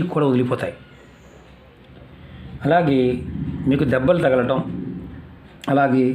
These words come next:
పడిపోవటం, కాలటం, ఇబ్బందులు రావటం తగ్గుతాయి. కుటుంబ సభ్యుల మధ్య, స్నేహితుల మధ్య గొడవలు, మనస్పర్ధలు తగ్గుతాయి.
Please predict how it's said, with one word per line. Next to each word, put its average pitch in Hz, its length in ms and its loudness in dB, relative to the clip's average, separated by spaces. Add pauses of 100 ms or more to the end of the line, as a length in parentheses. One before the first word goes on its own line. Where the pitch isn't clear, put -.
(280)
పడిపోవటం, 139 540 2 (400)
కాలటం, 127 400 0 (1200)
ఇబ్బందులు 160 380 2 (100)
రావటం 120 300 2 (320)
తగ్గుతాయి. 120 320 -2 (440)
కుటుంబ 196 340 2
సభ్యుల 156 340 2
మధ్య, 160 320 2 (520)
స్నేహితుల 151 520 2
మధ్య 135 200 2 (880)
గొడవలు, 156 420 4
మనస్పర్ధలు 135 560 0
తగ్గుతాయి. 120 320 -2